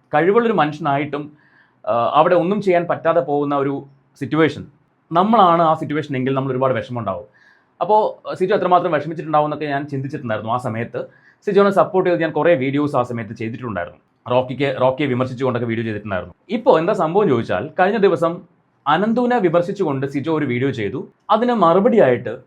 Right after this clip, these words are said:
സിജോ പണ്ട് ഉപ്പുമുളകും ലൈറ്റ് എന്ന ഫാമിലിയിലെ ആദ്യത്തെ മകള് ഒരാളുടെ കൂടെ ഇറങ്ങിപ്പോയ സമയത്ത് അവരെ വല്ലാണ്ട് ക്രിട്ടിസൈസ് ചെയ്തുകൊണ്ട് സിജോ വീഡിയോ ചെയ്തിട്ടുണ്ടായിരുന്നു. അപ്പോ അനന്തു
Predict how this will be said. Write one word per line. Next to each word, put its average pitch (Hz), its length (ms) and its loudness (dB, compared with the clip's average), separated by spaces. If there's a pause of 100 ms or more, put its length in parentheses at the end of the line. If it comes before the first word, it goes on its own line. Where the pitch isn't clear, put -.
(280)
സിജോ 156 360 2
പണ്ട് 170 420 0 (280)
ഉപ്പുമുളകും 190 600 0
ലൈറ്റ് 147 540 0
എന്ന 143 140 -2
ഫാമിലിയിലെ 127 600 -4
ആദ്യത്തെ 202 320 0
മകള് 147 420 -2 (200)
ഒരാളുടെ 147 260 4
കൂടെ 151 160 2
ഇറങ്ങിപ്പോയ 147 420 0
സമയത്ത് 98 420 -8 (520)
അവരെ 180 200 4
വല്ലാണ്ട് 165 680 2
ക്രിട്ടിസൈസ് 147 640 -2
ചെയ്തുകൊണ്ട് 131 320 0
സിജോ 127 240 -4
വീഡിയോ 127 200 0
ചെയ്തിട്ടുണ്ടായിരുന്നു. 123 520 -4 (260)
അപ്പോ 196 120 0
അനന്തു 185 500 2